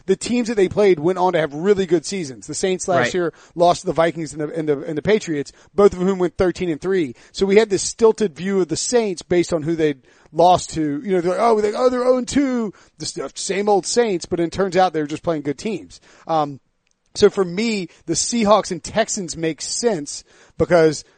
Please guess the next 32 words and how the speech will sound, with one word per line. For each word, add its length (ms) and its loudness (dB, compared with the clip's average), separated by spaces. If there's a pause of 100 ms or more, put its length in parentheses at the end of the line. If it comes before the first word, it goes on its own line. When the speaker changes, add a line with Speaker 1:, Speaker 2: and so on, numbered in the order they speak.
Speaker 1:
the 80 -8
Seahawks 540 2
have 100 -4
played 380 2
two 140 -4
good 160 0
defenses, 500 -4
I 100 -2
think, 320 -8
at 100 -8
least, 300 -10
in, 240 -10 (260)
um, 320 -6
and 120 0
they're 40 -2
both 240 6
on 120 4
the 100 0
road 440 0 (180)
in 80 -6
the 80 -2
Broncos 600 2
and 120 -4
the 40 -2
Bears. 380 -6
Now, 80 -6
I 60 -2
don't 120 -2
think 140 -2
those 160 0
teams 240 -6
are 80 -8